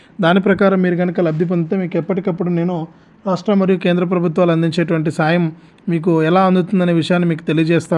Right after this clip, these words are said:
ఉంటాను. దయచేసి వీడియోని ఎక్కడా కూడా ఆపొద్దు, ఆపకుండా చూసినందుకు మీరు తప్పకుండా లైక్ చేసేయండి వీడియోని. మరి లైక్ చేస్తేనే మరింత మందికి సమాచారం అనేది తెలుస్తుంది. అలాగే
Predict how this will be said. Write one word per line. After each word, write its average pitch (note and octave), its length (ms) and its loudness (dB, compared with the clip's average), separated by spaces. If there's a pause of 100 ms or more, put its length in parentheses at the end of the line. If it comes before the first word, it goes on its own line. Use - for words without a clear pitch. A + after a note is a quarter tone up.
ఉంటాను. D#3+ 260 0 (440)
దయచేసి F#3 440 2 (180)
వీడియోని F3+ 300 2
ఎక్కడా F3+ 260 2
కూడా F3+ 140 2 (100)
ఆపొద్దు, E3 340 -2 (120)
ఆపకుండా F#3 400 0
చూసినందుకు E3+ 540 0 (520)
మీరు E3+ 140 2 (120)
తప్పకుండా F3 460 0
లైక్ E3 220 0
చేసేయండి E3+ 420 0
వీడియోని. E3+ 280 2 (420)
మరి E3 180 0
లైక్ E3 220 0
చేస్తేనే G3 380 0
మరింత F3 280 0
మందికి F3 240 -2 (100)
సమాచారం E3+ 420 0
అనేది E3 200 -2
తెలుస్తుంది. D#3 340 0
అలాగే F3 240 2